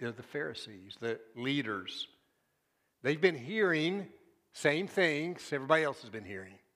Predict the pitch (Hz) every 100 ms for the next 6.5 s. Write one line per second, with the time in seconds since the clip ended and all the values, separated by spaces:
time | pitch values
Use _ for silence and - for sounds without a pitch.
0 | _ _ _ _ _ _ 110 107 120 131
1 | - 107 92 90 _ _ _ _ _ _
2 | _ _ 151 147 131 113 - 160 151 165
3 | 190 220 190 - - - 127 170 - 190
4 | 165 120 120 - - - _ _ _ _
5 | _ _ _ 120 117 104 - 92 92 90
6 | 87 - 85 80